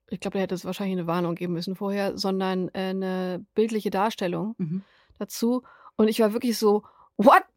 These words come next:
Speaker 1: the fuck?
Speaker 2: Mhm.
Speaker 1: Das gibt's?“
Speaker 2: Ja.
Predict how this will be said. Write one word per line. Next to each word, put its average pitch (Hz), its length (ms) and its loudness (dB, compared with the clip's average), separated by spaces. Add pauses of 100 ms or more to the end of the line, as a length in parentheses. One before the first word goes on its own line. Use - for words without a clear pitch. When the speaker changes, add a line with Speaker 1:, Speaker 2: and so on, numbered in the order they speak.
(140)
Speaker 1:
the 254 180 10
fuck? - 680 4
Speaker 2:
Mhm. 190 380 2 (120)
Speaker 1:
Das 247 360 4
gibt's?“ - 760 -2 (720)
Speaker 2:
Ja. 196 180 0